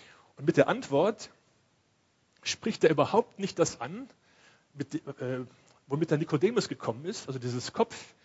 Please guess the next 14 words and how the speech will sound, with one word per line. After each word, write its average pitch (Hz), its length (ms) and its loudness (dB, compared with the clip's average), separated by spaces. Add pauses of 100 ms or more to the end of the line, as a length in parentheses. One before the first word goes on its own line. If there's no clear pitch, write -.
(240)
diese 127 160 0
Kopfthemen 151 800 0
vom - 180 -10
Nikodemus 147 760 -2 (400)
umgeht 139 380 0
er 135 120 6
vollkommen 208 600 -2 (1000)
und 143 140 0
spricht - 400 -2 (100)
das - 200 -2
Herzthema 127 640 0
an 95 140 -14 (2000)
vom 139 120 -8
Nikodemus. 117 760 -2